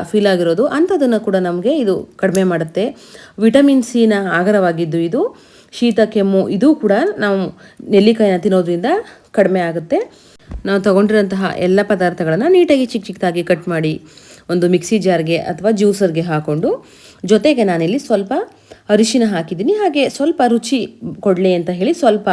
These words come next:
ಉಪ್ಪನ್ನ ಕೂಡ ಆ್ಯಡ್ ಮಾಡಿದ್ದೀನಿ. ನೀವು ಬೇಕು ಅಂತಂದ್ರೆ ಸ್ವಲ್ಪ ಹನಿ ಕೂಡ ಹಾಕೋಬಹುದು. But ಹನಿ ಸ್ವೀಟ್ ಇರೋದ್ರಿಂದ ಅದು ಪ್ಯೂರ್ ಏನು ಸಿಗೋದಿಲ್ಲ. So ಹಾಗಾಗಿ ಅದನ್ನ ಸ್ಕಿಪ್ ಮಾಡ್ಕೊಂಡಿದ್ದೀನಿ ಬೇಡ ಅಂತ ಹೇಳಿ. ಚೆನ್ನಾಗಿ ಅದನ್ನ ಗ್ರೈಂಡ್ ಮಾಡ್ಕೊಂಡು ನೀವು ಫಿಲ್ಟರ್ ಮಾಡಿ ಕೂಡ ಹಾಕೋಬಹುದು. ಹಾಗೇನು ಕೂಡ ನಾವು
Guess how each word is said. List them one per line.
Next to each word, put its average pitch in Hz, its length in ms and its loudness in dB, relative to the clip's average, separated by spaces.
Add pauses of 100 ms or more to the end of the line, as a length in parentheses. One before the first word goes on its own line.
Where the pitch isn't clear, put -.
(120)
ಉಪ್ಪನ್ನ 208 300 0
ಕೂಡ 175 200 -2
ಆ್ಯಡ್ 165 300 0
ಮಾಡಿದ್ದೀನಿ. 165 480 -2 (460)
ನೀವು 294 140 2
ಬೇಕು 247 320 4
ಅಂತಂದ್ರೆ 214 600 -2
ಸ್ವಲ್ಪ 196 260 0
ಹನಿ 208 340 2
ಕೂಡ 202 180 -2
ಹಾಕೋಬಹುದು. 185 680 0
But 294 200 2 (500)
ಹನಿ 262 300 4
ಸ್ವೀಟ್ 240 320 0
ಇರೋದ್ರಿಂದ 202 280 2
ಅದು 359 100 -2
ಪ್ಯೂರ್ 240 300 6
ಏನು 196 160 6
ಸಿಗೋದಿಲ್ಲ. 190 500 0 (220)
So 294 60 0
ಹಾಗಾಗಿ 185 360 0
ಅದನ್ನ 180 300 2 (120)
ಸ್ಕಿಪ್ 202 340 -4
ಮಾಡ್ಕೊಂಡಿದ್ದೀನಿ 165 480 -2
ಬೇಡ 160 260 -2
ಅಂತ 151 220 -4
ಹೇಳಿ. 156 320 -4 (380)
ಚೆನ್ನಾಗಿ 233 380 2
ಅದನ್ನ 180 260 4
ಗ್ರೈಂಡ್ 185 320 4
ಮಾಡ್ಕೊಂಡು 170 420 -2
ನೀವು 392 220 4
ಫಿಲ್ಟರ್ 233 380 4
ಮಾಡಿ 196 240 4
ಕೂಡ 170 200 -4 (560)
ಹಾಕೋಬಹುದು. 180 500 2
ಹಾಗೇನು 196 500 0
ಕೂಡ 165 140 -4
ನಾವು 196 440 0